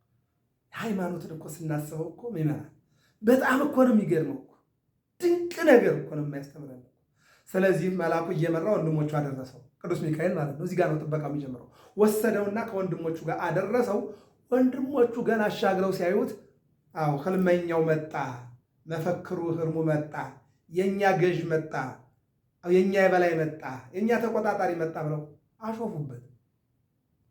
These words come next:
ሲመጣ ሲደርስ አጠገባቸው በአገልግል የያዘውን ፍትፍት ተቀበሉ። በመንቀል የያዘውን ውሃ ተቀ-፣ ተረክበው ፍትፍቱን እየበሉ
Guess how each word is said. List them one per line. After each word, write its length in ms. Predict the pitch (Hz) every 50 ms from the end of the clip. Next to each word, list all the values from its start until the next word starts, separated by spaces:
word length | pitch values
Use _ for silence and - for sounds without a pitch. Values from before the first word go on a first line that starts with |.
| _ _ _ _ _
ሲመጣ 480 | - - - 262 277 262 240 190 180 - 190 247 - - - _ _ _ _ _ _ _ _ _ -
ሲደርስ 420 | - - 233 202 156 175 208 - -
አጠገባቸው 640 | 170 170 175 156 151 156 151 151 151 151 - 214 - - - - _ _ _ _ _ _ _ _ _ _ -
በአገልግል 580 | 147 147 165 170 175 165 180 175 170 151 165 160
የያዘውን 400 | 160 160 156 156 156 160 160 156
ፍትፍት 280 | - - - 175 156 -
ተቀበሉ። 460 | 180 180 - 190 170 160 190 202 220 226 - - _ _ _ _ _ _ _ _ _ _ _ _ -
በመንቀል 520 | 131 156 170 180 175 175 185 170 - 175 160
የያዘውን 460 | 165 156 156 151 151 160 160 160 156
ውሃ 120 | 147 147 156 156
ተቀ-፣ 300 | 160 160 156 - 170 156
ተረክበው 480 | 156 160 156 160 160 160 190 175 196 214 - - _ _ _ _ _ _ _ _ _ _ _ _ -
ፍትፍቱን 540 | - 185 180 - - - 208 - 202 208 196
እየበሉ 500 | 175 151 147 160 170 175 196 220 220 220